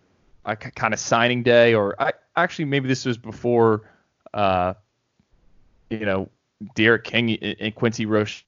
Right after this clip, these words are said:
came o-, on board, and it, it was someone on staff, and we were just kinda talking about how things went and, and what's ahead, and this is when everyone was saying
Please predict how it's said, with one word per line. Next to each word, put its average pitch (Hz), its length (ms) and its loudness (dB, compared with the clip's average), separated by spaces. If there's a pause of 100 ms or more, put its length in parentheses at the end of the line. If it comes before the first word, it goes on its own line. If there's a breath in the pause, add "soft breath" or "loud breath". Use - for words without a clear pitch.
(200)
came 107 440 0
o-, 95 140 -2
on 101 180 -4
board, 107 380 4
and 92 180 -4 (500 soft breath)
it, - 400 -10
it 151 40 6
was 143 160 6
someone 151 180 2
on 135 80 2
staff, 127 460 0
and 107 240 -2 (340)
we 127 140 -4
were 117 80 -4
just 113 180 -4
kinda 117 160 0
talking 113 300 0
about 110 220 0
how 107 100 2
things 107 320 -6
went 151 320 4
and, 98 400 -4
and 107 160 -4
what's 107 220 -2
ahead, 135 340 4
and 110 100 -2
this 110 200 -6
is 110 100 -8
when 110 240 -2
everyone 104 320 0
was 104 100 -8
saying 113 460 0